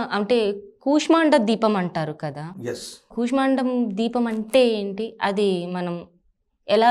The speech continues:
Speaker 1: వెలిగించొచ్చు? నార్మల్గా ఇలాంటి దీపం పెళ్లి కాని అమ్మాయిలు వెలిగించకూడదని రీసెంట్గా నేను ఒక టెంపుల్లో విన్నాను. అది నిజమే అంటారా?
Speaker 2: కూష్మాండం అంటే గుమ్మడి ఫలం,
Speaker 1: హ్మ్.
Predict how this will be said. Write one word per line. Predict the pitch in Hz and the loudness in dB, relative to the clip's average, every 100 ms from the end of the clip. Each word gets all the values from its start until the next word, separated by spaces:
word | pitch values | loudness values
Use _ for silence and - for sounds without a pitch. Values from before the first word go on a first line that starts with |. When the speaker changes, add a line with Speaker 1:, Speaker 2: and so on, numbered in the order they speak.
| 220 | 4
Speaker 1:
వెలిగించొచ్చు? | 220 208 202 185 170 175 - _ _ _ - | 2 0 -2 -4 -8 -12 -14 _ _ _ -6
నార్మల్గా | 208 226 240 240 226 214 196 185 190 190 220 | -2 2 4 4 4 2 -2 -2 -6 -4 0
ఇలాంటి | 233 240 185 202 | 2 2 0 0
దీపం | 226 233 220 208 _ _ | -2 -4 -4 -10 _ _
పెళ్లి | 226 247 277 | 2 4 4
కాని | 294 262 | 0 0
అమ్మాయిలు | 240 240 247 247 | 2 2 2 2
వెలిగించకూడదని | 220 226 247 254 233 226 214 208 254 247 208 _ _ - | 2 0 0 -2 -2 -4 -4 -6 -6 -8 -10 _ _ 2
రీసెంట్గా | 240 285 302 302 240 | 2 4 4 4 4
నేను | 208 | 2
ఒక | 190 - | -4 -2
టెంపుల్లో | 214 208 254 214 190 | 0 4 4 4 2
విన్నాను. | 185 180 165 254 - _ _ _ - | -2 -4 -6 -8 -10 _ _ _ -2
అది | 226 | 2
నిజమే | 233 247 269 | 2 4 2
అంటారా? | 214 190 170 170 160 _ _ _ | 2 -2 -6 -8 -12 _ _ _
Speaker 2:
కూష్మాండం | 202 196 - 180 165 147 | 2 2 6 4 6 2
అంటే | 131 143 110 - - - _ _ - _ _ - 135 | 4 2 2 -4 -14 -20 _ _ -20 _ _ -20 -8
గుమ్మడి | 147 147 135 120 | -4 -2 -2 -4
ఫలం, | - - - _ 240 | -12 -14 -20 _ -6
Speaker 1:
హ్మ్. | 220 | -4